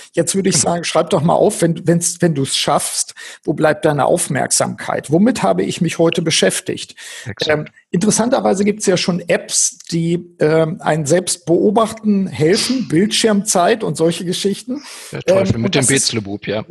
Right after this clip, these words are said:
Speaker 1: Ja, und das ist natürlich unheimlich fast schon für manche auch,
Speaker 2: Ja.
Speaker 1: auch so, dass sie es gar nicht wissen wollen. Ich weiß gar nicht, ob ich das
Speaker 2: Ja.
Speaker 1: alles so wissen will. Aber
Speaker 2: Ja.
Speaker 1: ein Aspekt wäre zu sagen,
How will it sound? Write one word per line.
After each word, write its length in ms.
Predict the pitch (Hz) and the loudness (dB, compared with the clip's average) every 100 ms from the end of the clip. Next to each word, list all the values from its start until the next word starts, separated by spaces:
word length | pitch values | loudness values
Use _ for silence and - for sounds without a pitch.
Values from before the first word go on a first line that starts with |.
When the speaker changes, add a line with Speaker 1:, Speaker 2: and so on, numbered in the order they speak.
| 214 | -2
Speaker 1:
Ja, 60 | 269 | 0
und 140 | 214 | 2
das 140 | 160 | 0
ist 100 | 196 | 0
natürlich 360 | 214 202 196 - | 0 2 0 -2
unheimlich 680 | 208 254 226 185 160 139 - | -2 2 2 2 0 0 0
fast 280 | 151 139 - | 0 0 -4
schon 260 | 165 160 | -6 -6
für 100 | 139 | -2
manche 320 | 156 165 185 - | 0 0 0 2
auch, 160 | 156 | 0
Speaker 2:
Ja. 120 | - | 0
Speaker 1:
auch 60 | - | -6
so, 120 | - | -8
dass 180 | 147 151 | -2 -2
sie 60 | 151 | 0
es 80 | - | -2
gar 140 | 151 | -2
nicht 180 | 151 143 | -2 -2
wissen 300 | 156 - 135 | -2 -2 0
wollen. 340 | 131 175 247 | 2 4 2
Ich 160 | 208 - | 0 0
weiß 160 | 151 | 0
gar 100 | - | 0
nicht, 180 | 156 147 | -4 -4
ob 100 | 143 | -8
ich 140 | - - | -6 0
das 180 | 151 - | 0 0
Speaker 2:
Ja. 60 | - | 0
Speaker 1:
alles 180 | 214 | 0
so 180 | - 139 | 0 0
wissen 300 | 151 - 147 | 0 0 0
will. 220 | 139 147 240 - - - | -2 -2 -6 -12 -18 -4
Aber 300 | 151 147 143 | 0 0 -2
Speaker 2:
Ja. 100 | 87 | -6
Speaker 1:
ein 200 | 80 208 | -2 0
Aspekt 380 | 127 - 208 - | 2 0 0 0
wäre 220 | 175 170 170 | 0 2 0
zu 120 | 160 | -2
sagen, 380 | 143 143 139 | 0 2 0